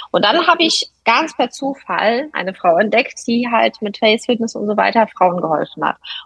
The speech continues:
Und dann habe ich das erst, erst mal gelernt und habe das ganz lange angewendet. Das hat mir auch geholfen, aber das hat mein Gesicht leider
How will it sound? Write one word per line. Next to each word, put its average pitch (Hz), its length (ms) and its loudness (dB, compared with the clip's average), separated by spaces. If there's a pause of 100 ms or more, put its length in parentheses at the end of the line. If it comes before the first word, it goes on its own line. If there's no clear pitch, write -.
Und 175 100 -6
dann 190 120 4
habe 190 140 2
ich 202 100 -2
das 240 220 4
erst, 240 320 0 (100)
erst 214 240 2
mal 214 100 2
gelernt 208 320 0
und 202 80 -10
habe 190 140 0
das 190 120 -4
ganz 202 240 -2
lange 196 220 0
angewendet. 226 480 4
Das - 60 -2
hat 214 140 0
mir 208 180 2
auch 175 260 2
geholfen, 262 540 2 (420)
aber 233 300 4
das 233 180 -2
hat 233 180 2
mein 196 200 -4
Gesicht 190 640 -4
leider 233 640 4